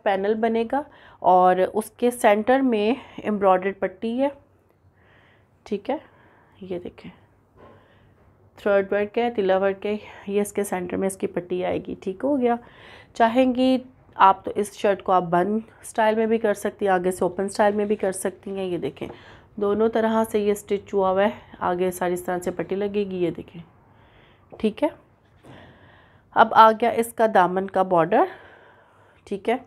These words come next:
खूबसूरत सा इसका दामन बॉर्डर है। कलर इसका जो है पर्पल कलर है, ठीक है, अ, थोड़ा सा, अ, मजेंटा कलर नहीं मैं कहूँगी इसको, क्योंकि ये पिक्चर में थोड़ा सा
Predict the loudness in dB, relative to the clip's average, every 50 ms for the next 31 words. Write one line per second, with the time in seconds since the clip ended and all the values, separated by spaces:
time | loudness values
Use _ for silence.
0 | _ _ _ _ _ -16 -10 -8 -8 -8 -4 0 2 4 4 4 2 0 0 -2
1 | -2 -2 -4 -8 -8 -6 -6 -2 0 0 0 0 -2 -2 -2 -2 0 0 0 -2
2 | -2 -2 -2 -4 -6 -8 _ _ _ _ _ _ _ _ _ _ _ _ _ _
3 | _ 2 6 6 6 8 6 4 4 0 -2 -2 0 0 0 2 2 2 2 4
4 | 4 2 2 2 2 2 2 2 2 2 2 2 2 2 2 2 2 0 -2 -4
5 | -8 _ _ _ _ _ -18 -16 -12 -10 -10 -10 -12 _ _ -14 -14 -14 -16 _
6 | _ _ -10 -4 0 2 4 4 4 4 2 2 2 4 4 2 2 2 2 2
7 | 2 0 -2 -6 -16 -20 -20 -20 -20 -20 _ _ 0 2 4 4 4 2 0 -2
8 | -2 0 0 0 2 4 4 4 4 4 4 2 2 2 2 2 4 4 4 4
9 | 2 2 2 0 0 0 0 0 0 0 0 -2 -2 -2 -2 -2 -2 -2 -2 -4
10 | -8 -20 -20 -20 -20 _ -2 0 0 0 0 0 0 2 2 2 0 2 4 6
11 | 6 8 6 6 4 2 -2 -4 -4 -6 -4 -2 -2 -2 -2 -2 -4 -4 0 4
12 | 4 6 6 6 4 2 0 0 2 2